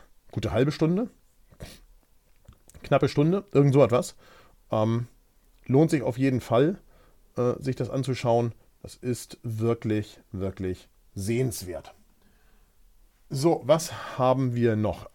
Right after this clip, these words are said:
Ich glaube, fünfzehn Minuten, wenn ich jetzt mich recht entsinne, ist das. Dann habe ich dir einen Insta-Reel ge-, reingepackt in die Shownotes. Da, ich war ja gerade bei den Papageitauchern, also bei den Puffins, und das ist sehenswert. Also wenn du einen Instagram-Account hast, unbedingt draufklicken, das ist wirklich geil.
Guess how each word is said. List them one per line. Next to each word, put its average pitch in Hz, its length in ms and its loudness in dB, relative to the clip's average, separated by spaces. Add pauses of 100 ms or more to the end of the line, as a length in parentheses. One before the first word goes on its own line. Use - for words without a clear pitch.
Ich - 80 -8
glaube, 110 220 2
fünfzehn 123 320 4
Minuten, 113 240 0
wenn 87 80 -4
ich - 60 -8
jetzt 90 140 -12
mich 90 220 -8
recht - 160 -8
entsinne, 82 280 -8
ist - 140 -14
das. - 200 -18 (400)
Dann 143 120 6
habe 180 120 4
ich 165 60 -6
dir 180 120 4
einen 151 220 4
Insta-Reel 113 800 2 (240)
ge-, 123 180 -2 (100)
reingepackt - 760 -4
in 120 100 0
die 110 80 2
Shownotes. 117 500 0 (440)
Da, 110 420 4 (1080)
ich 104 160 -2
war 170 100 10
ja 160 60 12
gerade 107 260 6
bei 104 100 6
den 104 120 2
Papageitauchern, 101 720 2
also 101 160 0
bei 95 100 4
den 98 120 0
Puffins, 131 520 0 (440)
und 123 300 0
das 120 220 2
ist - 380 -4
sehenswert. 117 840 0
Also 110 180 2
wenn 135 80 6
du 139 80 6
einen 131 80 2
Instagram-Account 139 720 2
hast, 196 320 -2
unbedingt 247 260 8
draufklicken, 185 560 10
das 135 160 -8
ist - 160 0
wirklich 180 320 4
geil. 143 340 6